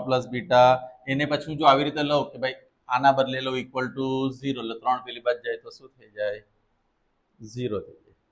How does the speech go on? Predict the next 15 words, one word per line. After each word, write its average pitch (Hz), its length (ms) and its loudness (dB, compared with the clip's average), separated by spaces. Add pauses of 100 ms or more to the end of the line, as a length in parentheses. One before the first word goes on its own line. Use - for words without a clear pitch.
(120)
ખ્યાલ 117 220 2
આવે 123 220 4
છે? 143 100 -6 (680)
પી 113 160 -8 (120)
એફ 123 180 -6
એક્સ 120 160 -8
ના 120 100 -4
બદલે 120 280 0
આને 113 140 -2 (100)
equal 117 260 -6
to 127 80 -6 (100)
zero 135 280 2
લઉં 101 180 -2
છું, 101 140 -20 (720)
equal 123 220 -4